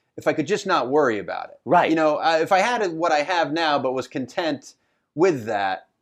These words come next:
Speaker 1: things would be so much easier, like, about career and everything. It would just, life would flow more. But, like, money is, you know, it's a shame that it exists.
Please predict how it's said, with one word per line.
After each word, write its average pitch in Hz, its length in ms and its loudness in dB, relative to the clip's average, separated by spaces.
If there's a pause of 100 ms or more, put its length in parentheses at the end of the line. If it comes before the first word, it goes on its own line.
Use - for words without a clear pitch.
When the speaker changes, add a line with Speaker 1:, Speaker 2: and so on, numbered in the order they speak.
(540)
Speaker 1:
things 208 280 -8
would 160 100 -2
be 139 100 -2
so 156 280 -4
much 131 240 -4
easier, 107 600 -8
like, 92 240 -10
about 104 320 -6
career 170 640 2
and 139 80 -2
everything. 156 400 -2
It 151 40 -2
would 151 140 -2
just, 151 260 -4 (760)
life 151 460 -2
would 131 160 -2
flow 156 440 -2
more. 104 320 -4
But, 123 180 -4
like, 131 260 -2
money 175 640 2
is, 135 460 -4
you 151 120 -10
know, 98 160 -6
it's - 140 -4
a 139 40 -2
shame 220 320 -2
that 170 140 2
it 135 120 4
exists. 110 720 -4